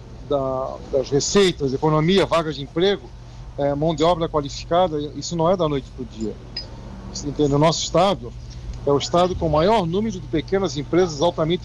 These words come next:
produtivas, entende? E toda essa cadeia está abalada. Nós necessitamos,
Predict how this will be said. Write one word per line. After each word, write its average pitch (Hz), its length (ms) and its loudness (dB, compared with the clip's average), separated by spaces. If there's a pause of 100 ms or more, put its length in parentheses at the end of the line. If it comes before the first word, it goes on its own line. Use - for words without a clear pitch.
produtivas, 170 800 0 (680)
entende? 135 260 0
E 139 380 4
toda 196 220 6
essa 180 160 0
cadeia 156 320 2
está 202 260 2
abalada. 127 540 -4 (520)
Nós 131 220 2
necessitamos, 180 1040 0